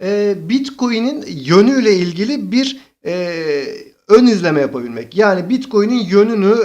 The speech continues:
e, öncelikle bir tahmin etmek gerekiyor. E, bunu tahmin ettikten sonra biz, e, evet destek ve direncimizi bulduk. E, Bitcoin'in yönüyle ilgili de, e, fikrimizi edindik.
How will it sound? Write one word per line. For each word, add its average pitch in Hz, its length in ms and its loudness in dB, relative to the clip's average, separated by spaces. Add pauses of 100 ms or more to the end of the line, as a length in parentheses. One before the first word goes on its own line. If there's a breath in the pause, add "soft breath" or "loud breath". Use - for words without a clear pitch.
e, 180 180 -8
öncelikle 214 840 -2 (280 loud breath)
bir 233 320 -6
tahmin 196 340 0
etmek 147 400 -4
gerekiyor. 131 560 -6 (360 loud breath)
E, 180 380 -6
bunu 277 220 -2
tahmin 240 380 0
ettikten 262 680 -2
sonra 214 500 -4
biz, 285 280 -4 (280 soft breath)
e, 175 80 -6
evet 190 460 -2
destek 208 380 2
ve 185 160 0
direncimizi 151 800 -2
bulduk. 247 480 2 (320 soft breath)
E, 175 380 -6
Bitcoin'in 208 720 0 (220)
yönüyle 196 560 0
ilgili 160 400 -6
de, 113 300 -4
e, 143 480 -4
fikrimizi 185 640 -4
edindik. 226 600 0